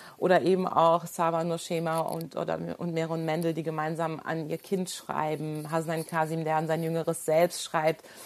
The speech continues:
und da nochmal seine, seine Erfahrungen in diesem Land ref-,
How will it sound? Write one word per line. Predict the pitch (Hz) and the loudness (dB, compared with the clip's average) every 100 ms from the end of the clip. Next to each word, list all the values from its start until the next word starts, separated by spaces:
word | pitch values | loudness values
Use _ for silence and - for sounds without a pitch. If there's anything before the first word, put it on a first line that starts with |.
| - - | -16 -8
und | 185 185 - - | 0 0 2 6
da | 165 | 6
nochmal | 190 185 180 170 170 | 6 2 2 2 4
seine, | 170 165 131 | 2 2 0
seine | 170 170 170 | 0 -2 -2
Erfahrungen | 165 - 170 202 202 196 180 | -4 -2 2 2 4 2 0
in | 170 | -2
diesem | 170 160 | -2 -4
Land | 160 147 - | -6 -6 -8
ref-, | - | -10